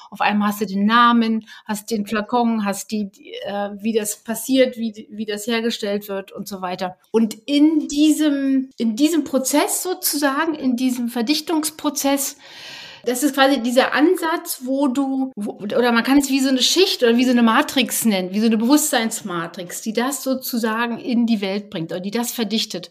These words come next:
In, an diesen Ebenen sozusagen, wenn du dich da entwickelst, wenn du da, äh, nach und nach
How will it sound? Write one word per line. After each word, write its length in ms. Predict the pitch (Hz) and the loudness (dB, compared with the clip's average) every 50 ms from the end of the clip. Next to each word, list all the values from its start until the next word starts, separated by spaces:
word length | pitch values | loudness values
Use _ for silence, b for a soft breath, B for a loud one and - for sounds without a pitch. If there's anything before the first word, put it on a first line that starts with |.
| - - | -14 -6
In, 220 | - 233 226 220 | -4 -4 -2 -2
an 220 | 175 214 233 233 214 | -2 0 2 2 4
diesen 340 | 262 302 370 403 415 415 381 | 4 2 2 2 0 -2 -4
Ebenen 480 | - - 277 285 302 294 285 277 233 | -2 0 0 2 4 4 2 2 2
sozusagen, 640 | 214 214 208 - - 220 190 190 185 185 185 190 202 | 0 -4 -4 -6 -8 -10 -8 -8 -8 -8 -8 -6 -4
wenn 120 | 208 214 | -4 -4
du 60 | 208 202 | -4 -4
dich 220 | 220 220 - - | -6 -8 -8 -4
da 180 | - 254 269 311 - | -2 -2 0 0 -2
entwickelst, 640 | 311 294 285 254 254 285 277 - 208 170 170 - - | 0 0 0 2 2 0 2 0 -6 -6 -6 -8 -6
wenn 140 | 214 214 202 | -6 -4 -4
du 120 | 220 220 | -4 -2
da, 640 | 208 233 240 247 262 277 277 - - - 240 233 226 | 0 0 2 4 4 2 2 0 0 -2 -4 -2 0
äh, 20 | |
nach 360 | 226 226 226 226 247 277 285 - | 0 0 2 2 2 2 0 -2
und 240 | - 277 247 240 | -4 -4 -2 0
nach 440 | 240 240 226 233 247 247 247 - - | 0 0 2 2 0 0 -2 -10 -18